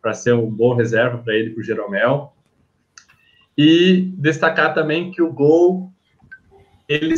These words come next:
sai de um balão do Breno, do Ricardinho, que sobe e ganha do Cuesta na jogada de cabeça, a bola cai no pé do Léo Pereira, que tinha acabado de entrar,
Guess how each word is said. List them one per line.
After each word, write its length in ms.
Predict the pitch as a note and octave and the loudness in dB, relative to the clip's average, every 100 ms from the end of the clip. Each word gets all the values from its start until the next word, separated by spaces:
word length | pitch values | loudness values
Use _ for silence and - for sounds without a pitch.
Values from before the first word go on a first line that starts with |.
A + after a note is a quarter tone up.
| D#3+ | -4
sai 500 | - - C3+ A#2 - | -6 0 2 2 0
de 480 | - - _ _ C3 | -8 -18 _ _ -2
um 120 | C#3+ | 2
balão 420 | D3+ D3 D#3+ F3 | 4 4 4 2
do 140 | F#3 F3+ | 0 -2
Breno, 540 | D#3 F#3 G3 G3+ G3+ - _ _ _ _ _ _ _ _ _ | -2 -2 -4 -6 -12 -20 _ _ _ _ _ _ _ _ _
do 440 | C#3+ D3 D#3+ D#3 D3 | -8 -2 0 0 0
Ricardinho, 800 | F3 F#3 F3 D3+ D#3 G3 F#3+ - | -2 0 0 -2 -2 -4 -4 -6
que 120 | D#3+ | -10
sobe 460 | - D#3+ E3+ F3 | -6 -2 -2 -4
e 60 | D#3 | -6
ganha 300 | C3 E3 F3 | 0 0 0
do 120 | D3 | -8
Cuesta 640 | - C#3+ E3 F#3 E3 D3 - _ | -6 -2 -2 -4 -8 -8 -14 _
na 100 | C3 | -6
jogada 360 | C#3+ C#3 C#3 C#3 | -4 -2 -2 -4
de 80 | |
cabeça, 680 | - C3 A#2+ D3+ D#3 F#3 F#3 - _ _ | -4 -2 0 -2 -2 -6 -6 -10 _ _
a 100 | - | -6
bola 320 | C3 D3+ E3 D#3+ | 0 2 2 0
cai 280 | D#3+ E3 | 2 2
no 120 | E3 C#3+ | 0 -2
pé 160 | D3+ | 0
do 100 | D3 | 0
Léo 260 | C#3+ D#3 F#3+ | 2 2 2
Pereira, 580 | F#3+ D#3 D#3 F#3 G3 - _ - | 0 2 2 2 -2 -6 _ -20
que 80 | |
tinha 180 | - D3 | -12 -8
acabado 480 | D3 C#3+ C3+ D#3 F3 | -4 -4 -2 -2 -4
de 80 | D#3 | -8
entrar, 480 | D3 C#3 C3 - | -6 -2 -2 -2